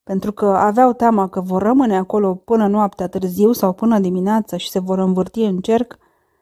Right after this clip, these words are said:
băiatul s-a dus, s-a dat jos din mașină, s-a dus și s-a închinat. Și după aceea au mers ca vântul până la București. E o întâmplare de anul acesta.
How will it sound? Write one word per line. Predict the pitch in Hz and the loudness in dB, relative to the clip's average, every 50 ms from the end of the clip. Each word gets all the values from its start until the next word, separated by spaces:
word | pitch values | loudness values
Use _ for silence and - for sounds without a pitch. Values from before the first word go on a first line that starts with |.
| _ _ _ _ _ _ _ _ _ _ | _ _ _ _ _ _ _ _ _ _
băiatul | - 214 220 240 285 311 320 - - 285 | -4 0 2 2 2 2 0 0 0 -2
s-a | 262 - - 269 | 0 0 0 0
dus, | 262 254 233 180 - - - - _ _ _ | 0 0 -2 -4 -4 -10 -16 -16 _ _ _
s-a | _ - - 226 | _ -2 0 2
dat | 208 214 214 214 208 | 4 4 4 4 4
jos | 208 233 233 226 | 4 4 2 2
din | 208 196 185 180 | 2 0 0 0
mașină, | 180 175 180 - - 208 208 220 254 277 269 _ _ _ _ _ _ _ _ _ _ _ | 0 -4 -4 -4 -4 -4 -2 0 -2 -2 -4 _ _ _ _ _ _ _ _ _ _ _
s-a | - - - 220 214 | -8 0 2 2 2
dus | 208 247 285 294 | 4 2 2 2
și | - - 254 | 2 0 0
s-a | - 214 | 0 0
închinat. | 202 202 202 - 240 233 220 170 165 - - _ _ _ _ _ _ _ _ _ _ _ _ _ _ _ _ _ _ _ _ _ _ _ _ _ _ _ _ | 0 0 0 -2 -2 0 0 -2 -4 -8 -18 _ _ _ _ _ _ _ _ _ _ _ _ _ _ _ _ _ _ _ _ _ _ _ _ _ _ _ _
Și | - - - 240 | -10 -4 -2 2
după | 208 311 311 - 339 | 2 2 4 4 4
aceea | 320 302 - - 277 269 269 285 302 311 - _ _ _ _ _ _ _ _ _ _ | 2 2 2 2 2 2 2 2 -2 -4 -8 _ _ _ _ _ _ _ _ _ _
au | - 226 233 | 0 2 4
mers | 247 254 277 294 294 | 6 6 4 4 2
ca | - 269 226 | 4 2 2
vântul | 214 202 247 285 285 277 - 190 175 | 2 4 4 4 4 4 2 0 -4
până | 175 180 185 180 | -4 -6 -6 -4
la | 185 190 190 | -4 -4 -6
București. | 190 196 - - 233 214 190 185 - _ - _ _ _ _ _ _ _ _ _ _ _ _ _ _ _ _ _ _ _ _ _ _ _ _ _ _ _ _ | -6 -8 -8 -6 -6 -6 -6 -8 -12 _ -20 _ _ _ _ _ _ _ _ _ _ _ _ _ _ _ _ _ _ _ _ _ _ _ _ _ _ _ _
E | - 254 254 | 4 6 6
o | |
întâmplare | 262 262 247 247 240 233 214 - 254 277 302 320 | 8 6 6 4 4 0 2 2 2 4 4 4
de | 294 233 214 | 2 2 0
anul | 208 220 226 226 220 | 0 0 0 0 -2
acesta. | 214 214 - - 180 175 - - - - - | -2 -4 -6 -8 -12 -12 -12 -16 -20 -20 -20